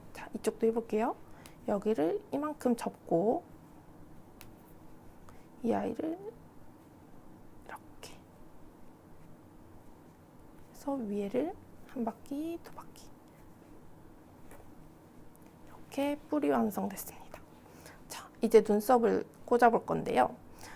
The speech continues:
이 뿔 위치와 비슷한 위치에서 저희는 이거를 꽂았어요. 그래서 이 정도에서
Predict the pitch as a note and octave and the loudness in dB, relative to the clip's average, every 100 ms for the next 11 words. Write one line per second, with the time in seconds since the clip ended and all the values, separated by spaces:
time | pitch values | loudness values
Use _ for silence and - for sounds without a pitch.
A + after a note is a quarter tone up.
0 | - - A3 G#3 - D#4+ E4 D#4 G#3+ F#3+ | -16 -4 0 0 2 6 8 8 4 0
1 | - C#4 G#3 F#3 F#3 G3+ G3+ - C#4+ A#3+ | 4 10 12 12 10 4 0 2 6 6
2 | D#3+ - - F#3+ F3+ D#3+ D#3 E3 D#3+ D#3+ | 6 2 8 8 8 4 4 2 4 2
3 | D3+ D3+ C#3 D3+ D3+ - C4+ D4 - E3+ | 0 -2 -2 0 0 2 4 4 4 2
4 | F3 F#3 B3+ G3+ - - - - - - | 4 6 6 4 -4 -16 -16 -16 -16 -10
5 | - F#3+ - D4+ - - - - - - | -2 2 6 4 2 -18 -18 -18 -18 -18
6 | - - - - - - - - - - | -20 -20 -18 -18 -18 -18 -18 -20 -20 -8
7 | - - - - - F3+ A#3 A3+ D#3 - | -8 -8 -20 -4 0 6 8 8 4 0
8 | - - - - - - - G#3 E3+ D#3+ | -2 -18 -20 -20 -20 -4 0 4 4 4